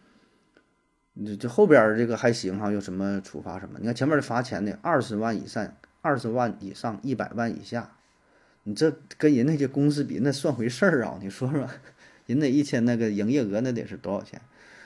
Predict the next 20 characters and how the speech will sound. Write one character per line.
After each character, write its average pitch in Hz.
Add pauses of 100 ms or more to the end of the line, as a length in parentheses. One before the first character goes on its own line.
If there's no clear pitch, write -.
(100)
所 -
以 285
你 117
这 185
个 139
金 214
钱 127
上 170
的 120
制 120
约 101
根 202
本 -
就 135
没 107
有 73
啥 -
说 139
服 110
力 143